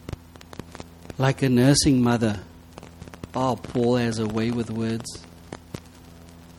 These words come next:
"Taking care of her own children." Then Paul says, "So being affectionately,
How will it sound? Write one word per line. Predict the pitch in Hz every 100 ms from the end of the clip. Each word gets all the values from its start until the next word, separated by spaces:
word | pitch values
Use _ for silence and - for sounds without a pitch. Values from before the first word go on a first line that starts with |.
| - - -
"Taking | 214 220 220 220
care | - - 214 196 165 160 - -
of | 151
her | 135 139 -
own | 170 165
children." | - 165 160 135 120 113 - - - - - - - - - - - -
Then | 151 185
Paul | 190 190 185
says, | 185 156 - - - - -
"So | 226 247 269
being | 247 262 254
affectionately, | 226 165 - - 247 - - 208 175 - - 131